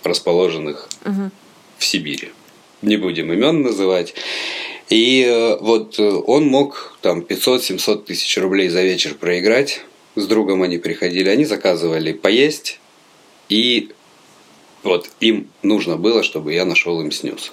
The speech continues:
Speaker 1: который к тому времени был уже запрещён, который к тому времени уже не продавался нигде, естественно. Ну, сорок минут мы нашли, привезли.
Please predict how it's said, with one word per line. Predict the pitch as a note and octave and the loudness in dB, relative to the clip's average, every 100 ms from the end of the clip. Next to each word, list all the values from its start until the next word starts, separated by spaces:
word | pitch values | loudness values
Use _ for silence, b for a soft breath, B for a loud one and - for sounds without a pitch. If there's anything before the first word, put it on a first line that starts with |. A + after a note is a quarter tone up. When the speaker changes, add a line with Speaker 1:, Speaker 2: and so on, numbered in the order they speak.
| - | -10
Speaker 1:
который | - - D2+ | -6 -4 -6
к | - | -6
тому | D#2+ D#2 | -6 -4
времени | D#2+ D#2 D2+ D2 | -6 -4 -6 -4
был | D#2+ D#2 | -4 -4
уже | D#2 D#2+ | -4 -4
запрещён, | D#2+ G2 G2 F#2 E2+ - G2 B2+ C#3+ - - - - | -4 -4 0 -2 0 0 2 2 0 -4 -20 -20 -18
который | - F2+ F2 D#2+ | -8 -2 -2 0
к | |
тому | F2+ F2+ | 0 0
времени | E2+ E2 D#2 D2+ | 0 -2 -2 -4
уже | C#2+ D2 | -4 -6
не | D2+ F#2 A#2 | -2 2 2
продавался | - - D#2+ D#2 D2+ D2 - C#2 | 0 -6 -2 -2 -2 -4 -6 -8
нигде, | D2+ F2 C#2+ - F#2 G2 - _ - | -6 -6 -6 -8 -6 -8 -12 _ -4
естественно. | G2+ - F#2 F2 - D#2 D#2+ - B B B B B B B B B - | -2 0 -2 -2 -6 -10 -8 -10 B B B B B B B B B -8
Ну, | E2+ F#2+ C3 - - _ _ - - - - G#2+ | -4 0 2 0 -6 _ _ -20 -20 -20 -16 -4
сорок | - - D3 | 2 4 4
минут | B2 C3 D3 C#3+ - - _ _ - | 2 4 2 0 -14 -20 _ _ -8
мы | G#2 | -2
нашли, | A2+ G#2+ G2 A2+ - B B B B A2 B B - | 0 0 0 -2 -4 B B B B -16 B B -6
привезли. | G2 F2+ E2 E2+ - | -2 -2 -2 -4 -8